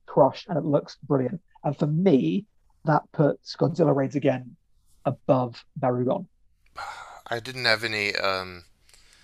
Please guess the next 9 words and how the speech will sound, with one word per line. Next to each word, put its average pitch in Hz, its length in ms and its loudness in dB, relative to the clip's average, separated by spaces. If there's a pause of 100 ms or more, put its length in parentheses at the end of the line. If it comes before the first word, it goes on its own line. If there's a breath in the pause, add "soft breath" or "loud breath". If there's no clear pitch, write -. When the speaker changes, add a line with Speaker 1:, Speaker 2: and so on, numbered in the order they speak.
(520 soft breath)
Speaker 2:
experience 104 680 -4
with 98 120 -8 (240)
my 95 160 -6
daughter 95 400 0
or 90 360 -6
anyone 95 600 -8
that 90 100 -6
I 92 80 -4
could - 220 -14